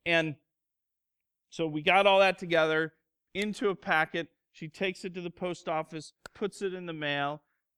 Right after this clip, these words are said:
goes into the mail. And several weeks later, we're like, "Man, we haven't heard anything." We, she contacts the adoption agency. The agency says,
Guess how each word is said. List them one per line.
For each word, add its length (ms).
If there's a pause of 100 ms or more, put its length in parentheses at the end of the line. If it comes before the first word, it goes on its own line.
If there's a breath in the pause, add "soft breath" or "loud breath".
(120)
goes 640 (260)
into 300
the 100
mail. 420 (480)
And 360
several 400
weeks 260
later, 280
we're 80
like, 220
"Man, 180
we 100
haven't 200
heard 180
anything." 360
We, 160 (360)
she 180
contacts 600
the 120
adoption 480
agency. 560
The 160
agency 460
says, 480